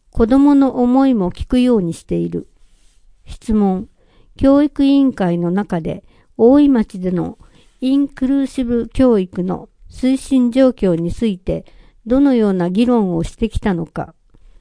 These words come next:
教育長。具体的な議論にまで至っていないが、今後協議する必要があると認識している。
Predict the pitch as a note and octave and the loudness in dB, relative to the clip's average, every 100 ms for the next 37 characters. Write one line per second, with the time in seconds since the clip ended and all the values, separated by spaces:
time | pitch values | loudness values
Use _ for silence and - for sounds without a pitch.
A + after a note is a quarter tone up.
0 | - - _ B3 B3 B3+ A#3+ - - F3 | -20 -20 _ 4 6 4 2 -4 -2 -4
1 | - - _ _ _ - _ _ _ - | -6 -12 _ _ _ -20 _ _ _ -2
2 | A#3 B3+ C4 C4+ C4+ B3+ A#3 A#3 B3+ B3 | 0 2 2 0 0 0 2 2 4 4
3 | G#3 F#3 F3+ F3 F3 G3 A3+ - - F#3 | 2 0 0 -2 -4 -4 -6 -6 -4 -2
4 | F#3 F#3 E3+ E3+ G3+ - _ - B3 B3+ | -2 -4 -6 -12 -16 -20 _ 2 4 4
5 | A#3+ A#3+ A3 C#4 C#4+ A3+ G#3+ F#3 F3+ - | 4 2 2 2 4 2 -2 -2 -2 -4
6 | - A#3 A#3 A3 G#3+ G#3+ A#3 G#3+ - F3 | -2 4 6 4 2 -2 -2 -2 -2 -2
7 | F#3 G#3+ G#3 - G3+ - - F3 E3 D#3+ | 0 0 -4 -8 -8 -6 -4 -2 -4 -8